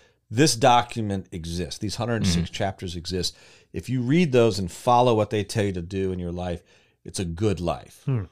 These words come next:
Speaker 1: Not,
Speaker 2: Mm-hmm.
Speaker 1: not good, 'cause good and bad are the same
Speaker 2: Right,
Speaker 1: thing,
Speaker 2: yeah,
Speaker 1: the
Speaker 2: yeah.
Speaker 1: same thing, but
Speaker 3: It's a life.
Speaker 1: it's the
Speaker 2: Yeah,
Speaker 1: way
Speaker 2: yeah,
Speaker 1: to
Speaker 2: yeah.
Speaker 1: live. And it's
Speaker 2: Yeah.
Speaker 1: not that different than following the tenets of Buddhism or something. It's,
Speaker 2: Mm-hmm.
Speaker 1: um, it's a very sort of neutral life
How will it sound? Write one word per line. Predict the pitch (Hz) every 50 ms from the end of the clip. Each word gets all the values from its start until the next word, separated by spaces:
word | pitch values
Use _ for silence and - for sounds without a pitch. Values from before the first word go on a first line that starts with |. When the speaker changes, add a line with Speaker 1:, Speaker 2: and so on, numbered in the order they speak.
| _ -
Speaker 1:
Not, | 120 120 110 98
Speaker 2:
Mm-hmm. | 95 90 - - 107
Speaker 1:
not | 123 117 104 -
good, | - 101 92 -
'cause | - - 87 82
good | - - 104 98 90
and | 90 78
bad | 90 87 85 82
are | 80
the | 82
same | - - - - -
Speaker 2:
Right, | 113 104 95
Speaker 1:
thing, | 90 95
Speaker 2:
yeah, | 95 85
Speaker 1:
the | 85
Speaker 2:
yeah. | 143
Speaker 1:
same | - 90
thing, | 98 113 110 98
but | 101 98 -
Speaker 3:
It's | 147 127 - -
a | 110
life. | 98 90 85 87 87 - -
Speaker 1:
it's | - 123 - -
the | - 110
Speaker 2:
Yeah, | 98 92
Speaker 1:
way | 87 -
Speaker 2:
yeah, | -
Speaker 1:
to | 73 87
Speaker 2:
yeah. | 101
Speaker 1:
live. | 101 92 78 76 73 - -
And | - 131
it's | 147 160 - -
Speaker 2:
Yeah. | -
Speaker 1:
not | 233 226 202 196 - - 160
that | 175 165 165 160
different | - 151 147 - - 147 135 123
than | - 131 120 123 113 107 - _ _ _ _ _ _ _ _ _ _ _ _ _
following | - - 123 110 113 117 110 110 107 107
the | 98 -
tenets | - 113 107 104 95 -
of | 101 90 85
Buddhism | 104 107 107 98 98 87 80 76 82 78 78
or | 78 78
something. | - 80 76 71 - 69 69 71
It's, | 73 76 -
Speaker 2:
Mm-hmm. | 98 85 87 82 - _ - 85 85
Speaker 1:
um, | 82 80 78 78
it's | 78 - -
a | 92
very | 90 92 90 87 82 82
sort | - - 87 80
of | 80 78 - _ _ _ _ _ _ _ _ _ _ _ _ _ _ _ _ _ _ _
neutral | - 110 113 120 117 110 - - 101 98 98 95 90
life | 87 90 85 85 80 73 71 - - - - -